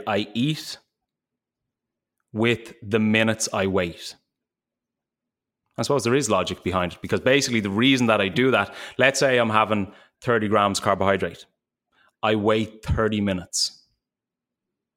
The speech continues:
before I exercise. And basically I do that because oftentimes the amount of carbohydrate that I consume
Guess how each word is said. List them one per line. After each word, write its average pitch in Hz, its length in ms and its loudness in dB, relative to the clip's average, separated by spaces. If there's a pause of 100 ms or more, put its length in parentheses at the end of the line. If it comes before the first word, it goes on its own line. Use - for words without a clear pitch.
(540)
before 104 440 0
I 98 80 4
exercise. 95 640 -6 (540)
And 104 140 0
basically 120 460 2
I 107 140 4
do 123 420 0
that 123 260 2
because 98 560 0 (1400)
oftentimes 120 760 2
the 113 180 2
amount 113 540 2
of 120 120 -2
carbohydrate 104 720 0
that 101 140 2
I 95 100 2
consume 107 1040 0